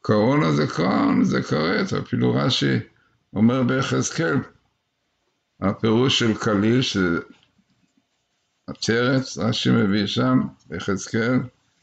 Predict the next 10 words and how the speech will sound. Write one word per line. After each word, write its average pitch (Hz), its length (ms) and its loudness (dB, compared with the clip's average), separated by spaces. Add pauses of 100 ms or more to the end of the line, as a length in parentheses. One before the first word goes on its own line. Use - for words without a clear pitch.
(560)
קורונה, 156 560 0 (220)
פירוש - 260 0
קורונה, - 480 0 (320)
כמו 113 200 -2
שאנחנו 123 440 0
אומרים. 113 380 2 (920)
אם 107 100 4
כן, 151 320 -2
טבלה 127 380 0
חשובה, 131 760 0